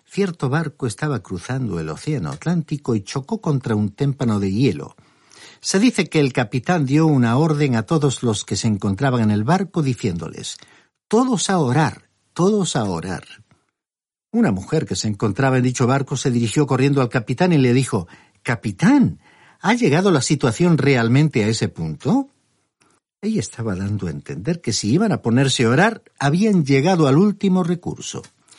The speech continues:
Y esa es la forma en que muchas personas tratan a Dios.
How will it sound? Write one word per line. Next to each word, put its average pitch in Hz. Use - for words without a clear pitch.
Y 190
esa 185
es 123
la 180
forma 160
en 147
que 143
muchas 180
personas 151
tratan 135
a 113
Dios. 78